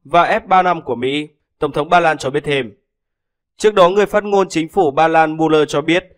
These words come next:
Ukraine sẽ sớm nhận được máy bay chiến đấu mig hai chín từ một số quốc gia châu Âu. Ba Lan hiện có ít nhất hai mươi chín máy bay loại này. Quân đội Mỹ gần đây đã bắt đầu nghiên cứu khả năng lắp đặt tên lửa không đối không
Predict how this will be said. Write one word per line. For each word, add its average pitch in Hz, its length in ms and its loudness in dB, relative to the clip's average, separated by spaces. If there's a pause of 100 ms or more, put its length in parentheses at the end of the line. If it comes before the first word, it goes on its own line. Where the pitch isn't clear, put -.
(220)
Ukraine 190 400 0
sẽ 175 140 -2
sớm 170 320 -4
nhận 202 160 -2
được 156 160 -2
máy 143 120 -2
bay 165 160 2
chiến 147 280 -4
đấu 139 180 2
mig 170 200 -6
hai 160 120 -2
chín 139 380 -6 (260)
từ 190 120 2
một 175 180 0
số 156 220 2
quốc 190 220 -2
gia 175 160 2
châu 139 240 0
Âu. 123 300 -2 (1000)
Ba 175 180 6
Lan 196 180 2
hiện 180 180 -4
có - 120 2
ít 196 160 0
nhất 226 200 2
hai 202 180 0
mươi 185 180 0
chín 151 220 -2
máy 156 160 0
bay 165 200 4
loại 143 160 0
này. 135 300 0 (360)
Quân 208 120 6
đội 208 120 6
Mỹ 196 180 4
gần 202 200 -2
đây 185 200 4
đã 175 120 2
bắt 208 180 2
đầu 190 180 4
nghiên 170 300 -2
cứu 160 260 0
khả 175 220 0
năng 160 260 -2
lắp 196 140 0
đặt 190 240 0
tên 175 140 -2
lửa 165 240 2
không 160 260 -2
đối 139 120 -2
không 160 280 0